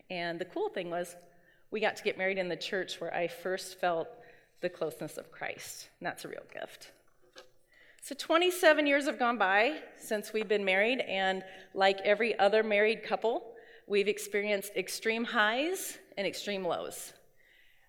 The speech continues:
But through it all, Jesus Christ, our Lord and Savior, had carried us, has carried us through it all and blessed us with some of the most incredible people to journey right along with us. Major happiness in our lives is the birth of our three boys. There's nothing like that.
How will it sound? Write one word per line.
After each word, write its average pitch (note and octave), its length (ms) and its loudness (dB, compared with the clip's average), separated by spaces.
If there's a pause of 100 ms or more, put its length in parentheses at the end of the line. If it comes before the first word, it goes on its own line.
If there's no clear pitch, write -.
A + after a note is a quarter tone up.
But G#3+ 140 -4
through C4+ 200 4
it D#4+ 60 4
all, A#3 180 4
Jesus A3 400 -6
Christ, G3+ 400 -2
our G3+ 120 2
Lord F#3+ 240 2
and A3 100 -8
Savior, F3 500 -4 (140)
had G3 140 -2
carried F3+ 280 -2
us, - 320 -8 (120)
has F3+ 180 -4 (120)
carried F3+ 240 0
us - 220 -2
through A3+ 140 0
it B3 80 2
all G3 340 0 (420)
and F3+ 100 -12
blessed F3+ 380 2
us G3 380 0
with F#3 80 -4
some F3+ 240 -4
of F3+ 60 -6
the F3+ 80 -4
most F3 300 -4
incredible F#3 540 -2
people F3+ 400 -6
to - 140 -10
journey F3 340 -6
right E3 220 -4
along D#3 280 -6
with - 200 -10
us. - 420 -12 (1120)
Major A3 440 4
happiness A#3 560 4
in G#3+ 100 -2
our G3+ 160 2
lives F#3+ 520 2 (340)
is F3 220 0
the F3 40 -8
birth E3 280 -2
of F#3 100 -6
our D#3 100 2
three E3+ 240 -6
boys. C3 420 -6
There's F#3 240 -4
nothing G3 640 -2
like E3 360 -6
that. - 220 -8